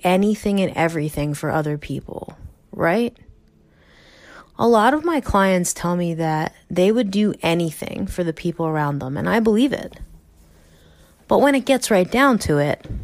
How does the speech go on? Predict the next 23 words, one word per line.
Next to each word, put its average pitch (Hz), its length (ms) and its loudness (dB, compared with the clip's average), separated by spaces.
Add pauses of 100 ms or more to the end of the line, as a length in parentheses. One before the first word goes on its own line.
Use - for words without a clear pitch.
something 214 440 -2
like 156 200 -2
splitting 156 800 0 (1080)
is 214 220 2
not 226 440 4 (1040)
really 226 600 4
in 185 320 0
line 143 560 2
with 170 160 -4
that 160 180 2
mentality 147 640 0
of 147 420 -4
just - 320 -6
being 165 540 0 (120)
a 156 120 -2
selfless, 151 1080 0
selfless, 160 580 0
helpful 156 440 -2
person. - 640 -6 (1000)
So 226 580 0 (220)
I 208 140 0
always 294 440 -2
say 160 720 -2